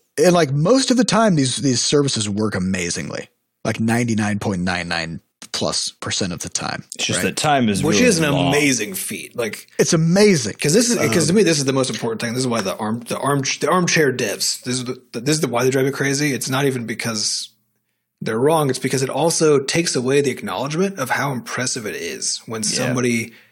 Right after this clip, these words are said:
Speaker 3: makes a really, truly good and reliable multiplayer experience. Um, especially once you scale it up to, like, an M M O where you have to manage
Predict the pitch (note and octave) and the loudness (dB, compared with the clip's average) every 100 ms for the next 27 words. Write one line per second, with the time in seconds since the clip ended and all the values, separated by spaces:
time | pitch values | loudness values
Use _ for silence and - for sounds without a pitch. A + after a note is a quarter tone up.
0 | _ - A#2+ C3 - B2 G2+ G#2 A#2+ B2 | _ -10 -4 -2 -2 -4 -6 -4 -2 -2
1 | B2+ - A2+ A#2 C3 A2 G#2 G#2 G#2+ G#2+ | -2 -2 -4 -4 -6 -6 -4 -4 -4 -6
2 | - G#2+ G2 G#2+ G#2 F2+ F2 G#2 A2+ A#2+ | -10 -8 -8 -8 -6 -4 -2 -2 -4 -2
3 | A2+ G2+ E2 - C#3 C3+ C#3 D3 D3 E3+ | -2 -4 -8 -8 -8 -6 -6 -6 -6 -4
4 | F#3+ - _ - - _ _ - A2+ G#2+ | -4 -6 _ -20 -20 _ _ -14 -6 -4
5 | G2+ F#2+ F#2+ - B2+ - - D#3+ F#3+ D3+ | -4 -6 -8 -6 -4 -4 2 4 4 4
6 | B2+ B2 B2 G#2+ - - A#2 A2+ A2 G#2+ | 2 0 -4 -2 -2 -2 -2 -2 -4 -4
7 | - G#2 G2 G2+ A2 F#2+ F#2 A#2 G2+ F2+ | -6 -6 -6 -8 -8 -8 -4 -2 -2 -2
8 | F2+ E2+ - A2 G#2 G2+ G#2 G#2 G2 G2+ | -4 -10 -10 -8 -6 -6 -6 -6 -6 -6
9 | F#2+ F2+ - | -4 -6 -6